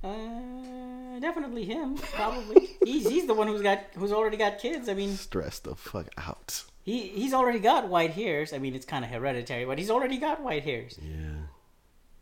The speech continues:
Speaker 2: my buddy. I haven't seen him in a minute. I need to get over there and just kick it with him.
Speaker 1: Mm.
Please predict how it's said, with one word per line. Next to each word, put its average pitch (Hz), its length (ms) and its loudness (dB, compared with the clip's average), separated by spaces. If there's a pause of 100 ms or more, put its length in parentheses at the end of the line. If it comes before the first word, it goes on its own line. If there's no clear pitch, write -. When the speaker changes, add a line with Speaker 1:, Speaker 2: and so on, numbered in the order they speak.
(180)
Speaker 2:
my 139 220 -8
buddy. 64 440 -8 (220)
I 107 80 -2
haven't 92 160 0
seen 98 180 2
him 71 100 0
in 64 100 -10
a - 40 -16
minute. 65 640 -6
I - 40 -6
need 90 160 -2
to 78 60 -8
get 76 140 -6
over 73 140 -6
there 71 120 -8
and 67 200 -16 (480)
just - 180 -12
kick - 180 -12
it - 80 -12
with 60 140 -12
him. - 80 -16 (560)
Speaker 1:
Mm. 170 180 -6